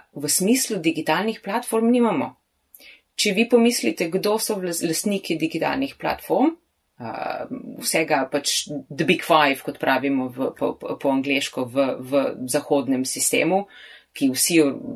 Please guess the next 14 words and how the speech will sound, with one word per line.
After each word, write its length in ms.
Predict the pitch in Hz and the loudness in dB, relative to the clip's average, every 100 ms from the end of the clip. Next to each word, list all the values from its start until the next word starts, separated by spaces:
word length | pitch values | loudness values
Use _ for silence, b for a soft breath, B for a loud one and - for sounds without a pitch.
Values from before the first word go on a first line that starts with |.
| - 127 | -12 -4
pač 240 | 123 - - | -2 -2 -6
prihajajo 560 | 123 143 139 135 127 | -4 0 2 2 0
iz, 140 | 127 - | -2 -4
iz, 200 | 135 120 135 123 - | -4 -4 -2 0 0
iz 260 | 131 - - | -4 -4 -6
Združenih 340 | 143 135 135 | -6 -2 -2
držav 360 | 131 127 131 131 | -2 -4 -2 -2
Amerike, 520 | 127 139 165 165 156 - | -2 -2 -2 -2 -8 0
to 140 | 160 | 0
so, 300 | - 147 143 b b b - | 2 -2 -2 b b b -4
eh, 40 | 123 | -2
eh, 1000 | 123 117 120 120 - 110 - - 123 - | 0 0 0 0 -2 -4 -8 -4 -4 -2
multinacionalke, 840 | 147 151 143 139 135 131 127 - 135 | -2 -2 0 -2 0 0 0 -2 -4
eh, 420 | 131 131 - | -4 -6 -14